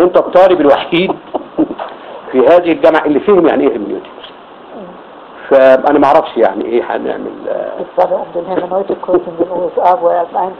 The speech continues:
Speaker 2: في الاستودنت مش eingetragen.
Speaker 1: آه، ف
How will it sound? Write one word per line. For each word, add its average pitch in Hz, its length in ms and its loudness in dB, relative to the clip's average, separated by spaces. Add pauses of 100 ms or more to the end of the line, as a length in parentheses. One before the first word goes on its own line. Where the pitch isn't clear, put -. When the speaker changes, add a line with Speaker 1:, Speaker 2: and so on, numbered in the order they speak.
Speaker 2:
في 180 60 -4
الاستودنت 180 380 -6 (100)
مش 190 60 -10
eingetragen. 170 840 -4 (1160)
Speaker 1:
آه، 147 240 8
ف - 180 0